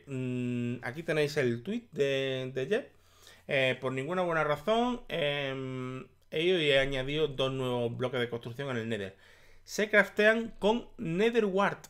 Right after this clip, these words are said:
Esto yo lo leí recién levantado. Y, y al principio pensé que, que era Nether, Netherrack, ¿sabes? Y cuando me di cuenta de que era Nether Wart, me quedé un poco así. ¿What?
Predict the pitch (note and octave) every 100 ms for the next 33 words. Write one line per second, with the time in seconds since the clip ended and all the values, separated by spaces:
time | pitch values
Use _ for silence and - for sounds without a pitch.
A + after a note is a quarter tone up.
0 | - - A3+ A3+ A3 G3 G3 E3+ D#3+ F3
1 | F3 D3+ D#3 F3 - - _ - - -
2 | - _ _ _ _ F3+ D#3 D3+ C#3+ C3+
3 | C3 C3 B2 B2 B2 A#2+ A2 A2 - _
4 | _ _ _ _ _ _ _ - B2+ B2
5 | A#2 F#3+ E3 C3+ B2 C3+ C#3+ B2 A2+ A#2
6 | - B2 C#3 C3+ B2 A2+ G#2+ - - B2
7 | A2+ G#2+ G2 D3+ - - - _ - C3
8 | G3 - _ _ _ _ - A2+ G#2+ G2+
9 | G2 G2 F#2+ F#2+ F#2+ F#2+ D3+ A#3 A#3 E3+
10 | E3 D#3+ D#3 D3 E3+ F#3+ - - A#2+ A2+
11 | A2+ D3 E3 D#3 C3+ D#3+ - _ _ -
12 | - - - - - - - - - _
13 | _ _ - F#4 G4 G4